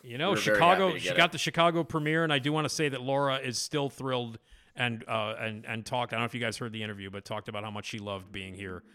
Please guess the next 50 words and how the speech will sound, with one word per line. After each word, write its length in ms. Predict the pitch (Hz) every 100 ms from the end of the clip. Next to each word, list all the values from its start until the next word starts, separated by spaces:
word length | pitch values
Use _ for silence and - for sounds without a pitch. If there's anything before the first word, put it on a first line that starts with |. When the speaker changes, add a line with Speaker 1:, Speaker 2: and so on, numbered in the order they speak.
| - -
Speaker 1:
uh, 260 | 101 92 92 -
at 80 |
Speaker 2:
Mm-hmm. 260 | 123 113 110
Speaker 1:
that, 60 | 107
at 100 | -
that 140 | 95
festival. 400 | - 92 - 87
So, 300 | - 107 87 - - - - -
really 280 | 135 170 151
good 180 | 120 104
stuff. 360 | - 78 - - -
So, 160 | - - - - - - -
all 80 | 185
right. 100 | -
So, 140 | 190
Blue 260 | 135 196 254
Beetle, 640 | 196 226 233 233 233 233 226
eh, 260 | 233 233 -
eh. 300 | 190 190 190 156 - _ _ _ _ _ _
Strays, 600 | - - 190 202 208 185 185
unapologetic. 760 | 185 180 175 170 139 160 156
We, 240 | 156 147 143
we 200 | 143 165
liked 340 | 151 139 -
it. 160 | 127 120
Speaker 2:
<laughs> 60 | - - _ _
Yeah. 200 | 95 110 135
Speaker 1:
And 60 |
we 60 | 143
all 160 | 143 143
lo-, 180 | 139
and 160 | 143 135
we 80 | 139
all 160 | 135
love 180 | 131 120 110
Birth, 220 | 117 123
Rebirth. 360 | 110 104 104
What's 220 | 127 208 -
coming 180 | 214
up 80 | 190
in 80 | 175
a 40 |
couple 180 | 156 151
of 60 | 151
weeks 160 | 147 -
that 100 | 123
we're 140 | 120
gonna 180 | 120 113
be 120 | 110
reviewing? 520 | 110 104 104 101 98